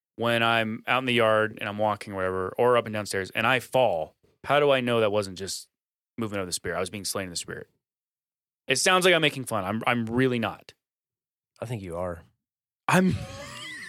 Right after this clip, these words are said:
Speaker 2: You are, aren't you?
Speaker 1: I'm doing two things at the same time.
Speaker 2: Wow, Joseph.
Speaker 1: But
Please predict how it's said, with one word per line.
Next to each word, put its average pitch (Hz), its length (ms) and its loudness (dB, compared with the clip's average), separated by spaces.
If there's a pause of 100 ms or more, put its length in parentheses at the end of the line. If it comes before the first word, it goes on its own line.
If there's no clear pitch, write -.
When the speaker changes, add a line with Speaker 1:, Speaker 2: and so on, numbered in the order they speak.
(320)
Speaker 2:
You 139 160 4
are, 127 200 4
aren't 110 160 -2
you? 98 120 -4
Speaker 1:
I'm 147 180 2
doing 160 280 2
two 143 140 2
things 123 260 0
at 101 60 -10
the 104 140 -6
same 101 260 -4
time. 80 480 -10 (400)
Speaker 2:
Wow, 101 180 -4
Joseph. 92 360 -8 (200)
Speaker 1:
But 127 300 2